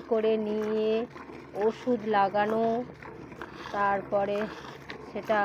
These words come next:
ওয়াশ করা, হুম, ব্যান্ডেজ করে ওষুধটা লাগিয়ে ব্যান্ডেজ করে রাখতাম, যাতে না ওষুধটা পড়ে যায় বা ও চেটে ফেলে তো, <clears throat> ঘা সে সরসর করে ঘা চেটে ফেলে,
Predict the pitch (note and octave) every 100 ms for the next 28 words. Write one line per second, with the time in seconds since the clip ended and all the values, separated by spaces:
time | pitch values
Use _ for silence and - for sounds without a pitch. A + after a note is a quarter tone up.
0 | F#3+ F#3+ G#3+ A3+ A3+ - A3+ A3 G#3+ G#3
1 | G#3+ - - - - - - B3+ C4 B3
2 | F3+ - - - - - - - G3+ G#3
3 | G3+ G#3 G#3+ - A3+ G#3+ G#3+ G3+ - A3
4 | - A3 G#3+ G#3+ - - - G#3+ G3 F#3+
5 | G#3 A3 G#3+ G#3 G#3+ C4+ - C4 A#3+ G3+
6 | - - F3+ F3+ G3+ G3+ A3 A3 A3 G#3+
7 | A#3+ A3+ A3+ A3 A3+ A3+ A#3 A#3 A#3 A3
8 | G#3+ G#3+ G#3+ - - - - A3 - B3+
9 | B3 D4+ C#4+ D4 D4+ D#4+ A4+ D4 F3+ -
10 | - - - E4 F4+ C#4+ A3+ G#3 A3+ -
11 | A#3 A3+ - G#3 - B3+ B3+ B3 A#3 A3+
12 | G#3+ - - - - - - A3+ B3+ B3
13 | A3 G3